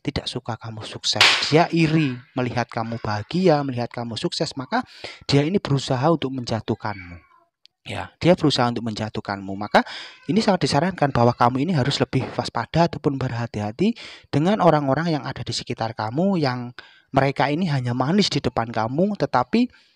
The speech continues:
eh, justru tidak baik di belakang kamu. Karena justru dari beberapa yang ada di sekitar kamu, orang ini ingin menjatuhkanmu. Karena mereka iri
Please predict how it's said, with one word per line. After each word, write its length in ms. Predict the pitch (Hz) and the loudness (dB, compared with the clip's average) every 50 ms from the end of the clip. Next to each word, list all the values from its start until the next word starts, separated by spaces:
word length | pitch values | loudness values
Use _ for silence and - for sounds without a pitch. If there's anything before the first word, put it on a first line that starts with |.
| _ _ _ _ _ _ - 151 | _ _ _ _ _ _ 0 4
eh, 160 | 147 143 139 | 4 4 6
justru 320 | - - 185 - - 214 | 8 8 8 10 8 8
tidak 320 | 208 - 170 - 139 - - | 6 6 4 0 -2 0 0
baik 240 | - 156 151 - 139 | -2 -2 0 -2 -2
di 80 | 131 | -2
belakang 320 | - 123 113 110 - 113 110 | 0 -2 -2 -2 -4 -8 -8
kamu. 480 | 104 101 101 98 95 90 90 - - | -8 -10 -10 -12 -12 -14 -16 -18 -18
Karena 400 | - 104 101 110 127 156 165 160 | -16 -14 -10 -6 -4 -4 -4 -4
justru 560 | - - 139 117 - - - 123 120 139 165 | -4 -2 -2 -2 -2 -2 -2 -2 -2 -2 -4
dari 240 | - - 123 117 123 | -2 0 0 0 2
beberapa 720 | 127 - 131 - - 123 117 110 - _ - 196 220 233 208 - | 2 0 0 0 0 -2 -2 -2 -2 _ 2 2 2 2 -2 -2
yang 160 | - 165 151 | -2 -2 -2
ada 240 | - 180 208 - 220 | -2 -4 -2 -2 0
di 160 | 190 151 143 | 0 -2 -2
sekitar 400 | - - 135 - - 104 104 - | -4 -4 -6 -4 -4 -4 -4 -2
kamu, 320 | - 147 254 - 92 101 113 - - - - - - - _ _ - 135 | -2 -2 -2 -2 -4 -6 -8 -10 -12 -16 -18 -18 -18 -20 _ _ 2 2
orang 240 | 123 117 117 127 127 | 2 2 0 -4 -4
ini 320 | 123 147 175 185 185 151 139 - | -4 -2 -2 -4 -6 -8 -6 -2
ingin 240 | 156 151 156 151 151 | 0 2 2 2 0
menjatuhkanmu. 1040 | 139 127 123 117 120 113 101 - - 110 - - 107 98 98 98 98 98 92 90 _ _ _ | 0 -2 -2 -2 -2 -2 0 0 0 -2 -2 -4 -10 -10 -12 -14 -16 -18 -20 -20 _ _ _
Karena 340 | - - - 98 101 117 120 | -16 -12 -12 -10 -8 -8 -8
mereka 480 | 113 110 110 107 - - 160 185 208 - - - _ _ _ - | -8 -8 -10 -8 -2 0 0 0 -2 -6 -14 -20 _ _ _ 2
iri 240 | 208 208 190 202 | 4 4 6 4